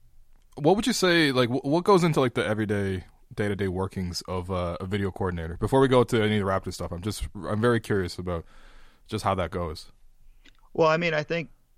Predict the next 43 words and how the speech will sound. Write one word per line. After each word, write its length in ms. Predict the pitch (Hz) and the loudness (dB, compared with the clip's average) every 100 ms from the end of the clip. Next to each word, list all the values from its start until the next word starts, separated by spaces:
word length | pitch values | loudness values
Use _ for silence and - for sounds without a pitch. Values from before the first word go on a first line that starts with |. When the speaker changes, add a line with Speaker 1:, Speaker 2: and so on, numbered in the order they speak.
| - | -8
Speaker 2:
you 100 | 147 | 0
know, 100 | 139 | 0
the 80 | 127 | 2
funniest 300 | 147 147 127 | 0 0 -2
thing 140 | 123 | 0
was, 120 | 113 | 0
like, 140 | 113 98 | 0 -2
people 240 | 120 117 | -2 2
would 100 | 107 | 2
always 280 | 104 98 95 | 2 0 0
tell 160 | 110 | 0
me, 100 | 107 | 2
like, 160 | 104 98 | 0 0
"I 60 | 104 | 0
want 320 | 104 107 101 | 0 0 0
your 160 | 107 | 0
job." 260 | 98 104 90 | 2 0 0
I'm 140 | 101 | -2
like, 180 | 104 104 | -2 2
"No, 140 | 110 98 | 2 2
you 100 | 95 | 2
don't. 240 | - - - | -4 -6 -4
My 160 | 113 123 | 0 2
job's 360 | 139 127 160 | 4 2 -2
hard." 400 | - - - - - _ _ - | -6 -2 -2 -4 -12 _ _ -12
A 120 | 113 | -4
video 320 | 117 151 170 | 2 4 4
coordinator 420 | - 131 123 117 | 4 4 4 4
job 320 | 104 101 101 98 | 4 2 2 0
is 100 | - | -2
hard. 420 | 98 98 95 - - - _ | 2 2 0 -6 -20 -20 _
It's, 400 | 104 101 - - - _ _ - _ | 2 2 -2 -10 -14 _ _ -20 _
you 160 | - 110 | -2 0
constantly 520 | 131 123 131 139 131 | 2 2 2 2 4
have 180 | 120 120 | 2 2
to 80 | 117 | 2
make 240 | 113 110 | 2 0
sure 260 | - 113 113 | 0 0 0
you 160 | 110 | 0
have 220 | 107 101 | 0 -2
film 420 | - 120 120 120 117 | -2 0 2 2 2
ready 300 | 110 110 107 | 2 0 -4
for 500 | - 104 101 101 | -4 -2 -2 -4